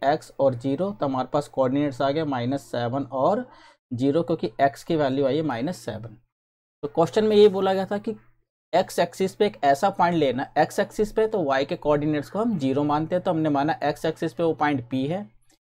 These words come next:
तो y के कोऑर्डिनेट्स हमारे पास ज़ीरो के, x और ज़ीरो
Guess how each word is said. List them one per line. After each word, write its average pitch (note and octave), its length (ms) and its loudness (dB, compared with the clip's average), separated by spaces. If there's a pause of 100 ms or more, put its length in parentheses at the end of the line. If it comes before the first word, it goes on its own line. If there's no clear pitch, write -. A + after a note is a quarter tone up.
(200)
तो D3 80 4
y C#3 180 8
के D#3+ 100 -2
कोऑर्डिनेट्स D#3 440 2
हमारे C#3+ 220 -2
पास D3 160 -2
ज़ीरो C3+ 280 -2
के, F#3+ 120 -6 (160)
x - 280 -2
और C3+ 140 2
ज़ीरो D3 300 -2